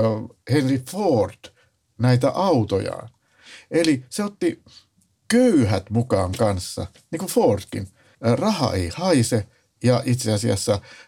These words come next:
tää pelastus ja armo ei haise, joten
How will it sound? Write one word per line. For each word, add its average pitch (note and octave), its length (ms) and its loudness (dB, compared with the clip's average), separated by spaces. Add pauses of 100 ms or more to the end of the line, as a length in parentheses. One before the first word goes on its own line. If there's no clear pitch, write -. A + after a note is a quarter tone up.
(100)
tää A2 380 2 (380)
pelastus C#3 640 0
ja C3 140 0
armo B2 540 0 (180)
ei C#3 340 4
haise, A#2+ 540 0
joten C3+ 300 -2